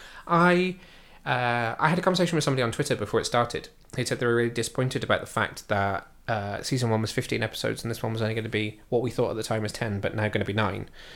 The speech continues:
And I kind of pointed out, from my perspective, that I thought that maybe they were making less episodes. Firstly, to be a little bit more concise, which I think is the only complaint that some people had about season one, was that actually maybe fifteen episodes was a little bit too long. Um,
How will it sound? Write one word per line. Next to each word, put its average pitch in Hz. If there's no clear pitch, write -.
And 107
I -
kind 151
of 147
pointed 139
out, 107
from 120
my 123
perspective, -
that 110
I 117
thought 110
that 107
maybe 110
they 107
were 110
making 110
less 107
episodes. 101
Firstly, 208
to -
be 117
a 107
little 107
bit 110
more 101
concise, -
which 135
I 117
think 120
is 113
the 110
only 156
complaint 147
that 110
some 127
people 117
had 117
about 107
season 110
one, 95
was 113
that 113
actually 113
maybe 107
fifteen 110
episodes 104
was 107
a 104
little 107
bit -
too -
long. 92
Um, 95